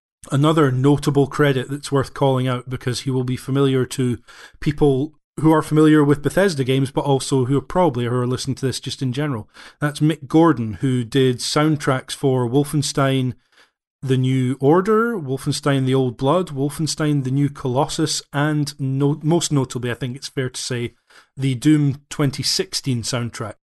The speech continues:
Also of note, I think, just quickly saying, this game was made in the CryEngine. That's notable because both Dishonored games were made in the Unreal Engine,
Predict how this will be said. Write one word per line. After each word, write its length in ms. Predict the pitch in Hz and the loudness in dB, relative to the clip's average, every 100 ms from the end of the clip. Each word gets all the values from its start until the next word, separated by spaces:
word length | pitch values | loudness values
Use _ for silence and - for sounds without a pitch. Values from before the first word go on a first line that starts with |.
| _ _ _ - | _ _ _ 0
Also 460 | 160 190 - 226 | 2 2 2 2
of 200 | 220 - - | 2 -2 -2
note, 540 | 156 165 175 - - - | 0 2 0 -2 -10 -6
I 100 | 165 | -2
think, 300 | 147 165 160 | 0 0 -2
just 220 | 147 147 - | -2 -2 -2
quickly 280 | 170 - | -4 0
saying, 360 | 156 160 156 151 - - _ | 0 2 2 0 -6 -20 _
this 160 | 170 | -4
game 160 | - 202 | 2 0
was 120 | 190 | 2
made 160 | 196 180 | 0 0
in 40 | |
the 60 | 170 | -2
CryEngine. 720 | - 175 165 135 120 117 120 | 0 0 2 0 -2 -6 -6
That's 240 | 143 147 | -6 -4
notable 380 | 156 170 - 156 | -2 -2 0 -2
because 400 | 143 139 147 - | -2 0 0 -2
both 280 | - 160 - | -2 -2 -2
Dishonored 480 | 165 - 180 170 123 | -4 0 2 2 0
games 320 | 131 127 120 | -2 0 -2
were 120 | 135 | -2
made 280 | 127 127 120 | 0 0 -2
in 220 | 139 127 | -4 -4
the 80 | 120 | -2
Unreal 400 | 120 120 180 160 | -2 2 2 4
Engine, 460 | 120 113 120 117 | 2 -2 -6 -8